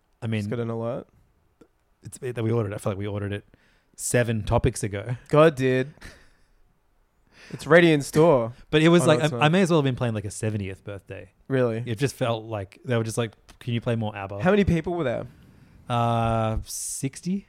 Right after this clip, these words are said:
Speaker 2: Oh, okay, that's, that's, uh,
Speaker 1: In
Speaker 2: in
Speaker 1: a
Speaker 2: my head
Speaker 1: marquee in someone's backyard.
Speaker 2: In my head, there was, like, twelve, and I was like,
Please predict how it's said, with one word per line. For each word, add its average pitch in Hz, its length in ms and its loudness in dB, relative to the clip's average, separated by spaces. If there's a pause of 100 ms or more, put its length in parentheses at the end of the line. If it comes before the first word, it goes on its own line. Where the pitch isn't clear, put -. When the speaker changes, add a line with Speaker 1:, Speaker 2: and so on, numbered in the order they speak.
Speaker 2:
Oh, 196 100 8
okay, 139 240 6
that's, 123 200 -10
that's, - 420 -10
uh, 131 180 -2
Speaker 1:
In 127 100 -6
Speaker 2:
in 127 60 6
Speaker 1:
a 123 40 6
Speaker 2:
my 131 80 2
head 127 80 2
Speaker 1:
marquee 123 460 2
in 110 120 -2
someone's 110 320 -4
backyard. 110 520 -6
Speaker 2:
In 147 80 -4
my 147 120 6
head, 147 160 2
there 127 80 -2
was, 113 80 -8
like, 113 160 -10
twelve, 117 500 -8
and 117 80 -10
I 117 40 -6
was 107 60 -8
like, - 120 -10